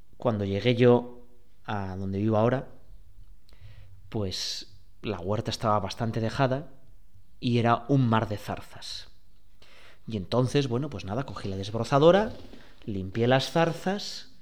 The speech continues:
e intenté poner un poco de orden allí, ¿no? Y, y sembrar tomates.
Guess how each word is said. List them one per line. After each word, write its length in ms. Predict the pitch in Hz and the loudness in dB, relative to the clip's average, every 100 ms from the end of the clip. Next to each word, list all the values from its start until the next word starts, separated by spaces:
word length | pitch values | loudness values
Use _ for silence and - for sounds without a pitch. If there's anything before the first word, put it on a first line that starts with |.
| - - - - - | -14 -14 -14 -14 -4
e 80 | 131 | -2
intenté 720 | 98 87 85 85 107 101 - | -2 -4 -6 -2 -2 -2 -4
poner 180 | 110 104 | -4 -2
un 100 | 104 | -2
poco 220 | 104 113 | 0 0
de 120 | 98 | 4
orden 240 | 127 143 110 | 4 4 0
allí, 220 | 107 170 | 0 0
¿no? 200 | 131 185 | 0 -2
Y, 320 | 156 104 104 - - - - - | -4 -6 -8 -12 -14 -14 -14 -6
y 120 | - | -2
sembrar 400 | 131 123 104 107 | 0 0 0 -2
tomates. 680 | - 113 214 - 101 - - | 0 0 0 -2 -8 -10 -12